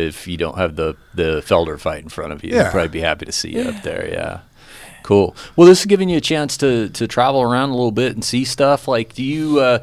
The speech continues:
Speaker 1: I mean, it seems like it's, you know, you're, you're at a point in life where you said at the beginning that, you know, you've got, you knew it was gonna give you so much more than you already had and stuff like that. Um, I mean,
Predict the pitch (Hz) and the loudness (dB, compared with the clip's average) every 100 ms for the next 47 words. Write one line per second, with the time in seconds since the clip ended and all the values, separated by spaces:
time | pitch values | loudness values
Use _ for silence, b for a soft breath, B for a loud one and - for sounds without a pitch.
0 | B B 143 151 147 - 247 196 143 135 | B B -2 0 0 0 0 2 0 -2
1 | 120 - 151 127 123 160 123 147 165 117 | -6 -4 -4 -2 0 -2 -2 -2 -2 -4
2 | 135 123 139 120 127 113 113 - 139 117 | -6 -4 -4 -4 -6 -6 -6 -2 0 0
3 | 101 98 98 113 135 117 95 90 110 101 | -4 -8 -6 -4 -2 0 -2 -2 -2 0
4 | 98 92 92 110 107 101 - B B 110 | -2 -4 -4 0 2 0 -4 B B 0
5 | 120 131 110 120 107 101 113 98 - 120 | 4 4 0 -2 -2 -2 -4 -4 -2 0
6 | 107 95 104 107 107 98 92 92 95 95 | 0 -2 -2 2 2 0 -2 -2 0 0
7 | 87 95 95 98 87 82 - 87 - 90 | -2 -2 0 0 -2 -8 -6 -6 -6 -8
8 | 87 90 92 95 80 - B B B 92 | -4 -2 0 0 -2 -12 B B B 2
9 | 87 82 82 80 90 - 95 95 87 87 | 2 2 -2 -6 -8 -6 -4 -2 -2 -6